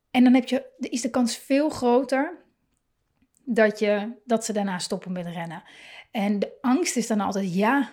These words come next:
maar als ik dat eenmaal toelaat, dan willen ze de volgende dag of een kwartier later weer een wedstrijdje doen. En de volgende dag weer een we-," en dat is altijd de angst. En dat is altijd maar de vraag.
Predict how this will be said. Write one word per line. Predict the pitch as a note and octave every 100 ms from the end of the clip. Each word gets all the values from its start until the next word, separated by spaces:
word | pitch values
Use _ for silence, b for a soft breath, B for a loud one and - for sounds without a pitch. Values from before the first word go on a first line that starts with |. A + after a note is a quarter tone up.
| _
maar | F#3+
als | G3 A3
ik | G#3
dat | G#3
eenmaal | G3+ A3 A3
toelaat, | C4+ C#4 C4+ C4+ C4
dan | G3+ F#3
willen | F#3 G#3
ze | G#3
de | G3+ G3
volgende | B3 A3+ G#3+ G#3
dag | A#3 A#3+ A3+
of | G#3+
een |
kwartier | G#3 A3+ A3 A3+
later | A3+ A3+ A3+
weer | G#3+ C4+ D4
een | C4
wedstrijdje | B3+ B3+ - A#3+ A#3 B3+
doen. | C4 C#4 G#3
En |
de | F3
volgende | - G3 A#3+
dag | B3+
weer | G#3 C4+ D4 C#4+
een |
we-," | B3 B3+ B B B B B
en | A#3+
dat | C#4+
is | C#4+
altijd | C4+ A3+
de | A#3 -
angst. | A3+ G3 -
En | G#3
dat | A3+
is | C#4
altijd | D4+ C#4+
maar | B3 A#3
de | G#3+
vraag. | - G3+ D#3 D#3 - -